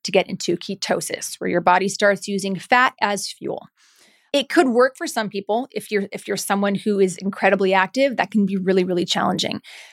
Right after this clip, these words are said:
But the idea of eating just protein and fat,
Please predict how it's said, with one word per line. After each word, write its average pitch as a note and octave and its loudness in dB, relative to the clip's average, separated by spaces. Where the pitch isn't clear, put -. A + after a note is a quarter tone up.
But A#3 8
the B3 6
idea C4+ 4
of B3 0
eating G#3+ -2
just G3+ 0
protein A#3+ 0
and G3 -4
fat, - -2